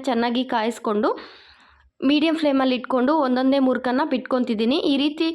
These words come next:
ಮೀಡಿಯಮ್ ಸೈಜ್ ಮುರುಕು ಮಾಡಿಕೊಂಡ್ರೆ ಒಂದೊಂದಾಗೆ ತಿನ್ಕೋಬೋದು. ತೀರಾ ದೊಡ್ಡಕ್ಕಿದ್ರೂ ಕೂಡ ಒಂದೊಂದು ತಿನ್ನೋಕ್ಕಾಗಲ್ವಲ್ಲ. ಇವಾಗ ನೋಡಿ,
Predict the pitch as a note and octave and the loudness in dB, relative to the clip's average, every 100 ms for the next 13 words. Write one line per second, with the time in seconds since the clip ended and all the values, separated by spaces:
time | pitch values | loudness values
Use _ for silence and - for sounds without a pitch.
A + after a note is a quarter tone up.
0 | - - - D4 D4 D4 D4 C4+ B3 B3 | -6 -14 -4 0 2 2 2 0 2 0
1 | B3 B3+ B3+ B3 B3 B3+ D#4 C4+ C4 C4+ | 0 -2 -2 -2 -2 0 0 2 2 2
2 | B3+ C4 C#4+ C4 A#3+ B3 A3+ G#3+ D4+ - | 0 -2 -2 0 0 0 0 0 0 -2
3 | - - - _ - - D4+ D4+ D4+ B3+ | -12 -20 -20 _ -20 -6 0 2 2 2
4 | A3+ C4 C4 C4 A3 B3 A#3 A3 A#3 F4 | 0 -2 -2 -2 0 -2 0 0 0 2
5 | G#4 F4+ - A#3 A#3+ A#3 B3 A3+ A#3+ A3+ | 2 0 -2 -2 0 0 0 -2 -2 -2
6 | A3 A3 G3 C4+ A#4 - - _ _ _ | 0 -2 0 0 -2 -6 -20 _ _ _
7 | _ - _ _ _ _ - - C4 D4+ | _ -20 _ _ _ _ -20 -6 0 2
8 | D#4 C4 A#3 | 2 2 2